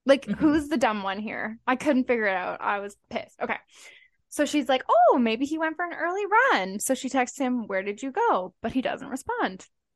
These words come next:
Speaker 1: You've been in this situation? Well, every day
Speaker 2: Crickets.
Speaker 1: for you. But, like, when you text <laughs> someone something and you <laughs> never get a response, and you're just, like,
Speaker 2: Crickets.
Speaker 1: waiting and waiting and checking your phone, you're like, "Okay."
Speaker 2: Literally every day. Thanks, Jess.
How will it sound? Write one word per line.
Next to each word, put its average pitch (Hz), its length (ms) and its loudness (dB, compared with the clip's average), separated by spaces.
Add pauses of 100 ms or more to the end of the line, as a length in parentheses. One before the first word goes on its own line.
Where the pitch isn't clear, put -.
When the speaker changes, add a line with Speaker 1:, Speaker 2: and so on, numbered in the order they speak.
(140)
Speaker 1:
You've 359 160 0
been 262 160 4
in 277 100 2
this 302 160 0
situation? 311 680 -4
Well, 190 440 2
every 202 280 4
day 165 40 0 (160)
Speaker 2:
Crickets. - 60 -12
Speaker 1:
for 190 100 0
you. 185 460 -2
But, 262 140 6
like, 214 260 4
when 240 180 2
you 233 120 0
text 269 280 0
<laughs> 277 60 2 (180)
someone 254 100 0
something 262 560 0
and 226 260 -2
you 220 100 -4
<laughs> 262 200 2
never 262 360 2
get 226 280 2
a 202 80 -2
response, 214 800 -2 (440)
and 240 200 6
you're 185 120 8
just, 240 200 2
like, 240 140 2
Speaker 2:
Crickets. 240 180 -10
Speaker 1:
waiting 208 480 0
and 202 180 -4
waiting 185 380 -4
and 208 120 -6
checking 220 340 -4
your 208 140 -6
phone, 196 420 -2
you're 208 120 -4
like, 185 300 -4 (160)
"Okay." 185 320 -10 (1500)
Speaker 2:
Literally 175 400 0
every 156 200 -2
day. - 280 -8
Thanks, - 220 -6
Jess. - 220 -2